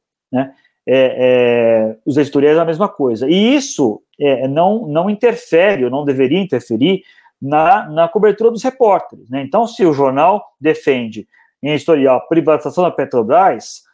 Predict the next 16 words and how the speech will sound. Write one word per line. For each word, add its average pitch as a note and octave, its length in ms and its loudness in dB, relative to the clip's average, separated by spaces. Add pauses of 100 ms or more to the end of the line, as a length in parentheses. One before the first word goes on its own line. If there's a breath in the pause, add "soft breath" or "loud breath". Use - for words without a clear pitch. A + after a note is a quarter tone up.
(360)
é, C3 280 0
é, A#2 480 0
você D#3+ 360 -2
não B3 120 -4
tem A#3 140 0
nenhum G3+ 200 0
problema, D#3 800 -2
um B2 60 -14
repórter D#3+ 480 -2
que A#3+ 140 -4
vai D#3 260 0
entrevistar F3 480 -2
alguém F3 320 2
que F3+ 80 -14
seja A#3 180 -2
contra, F3+ 500 -4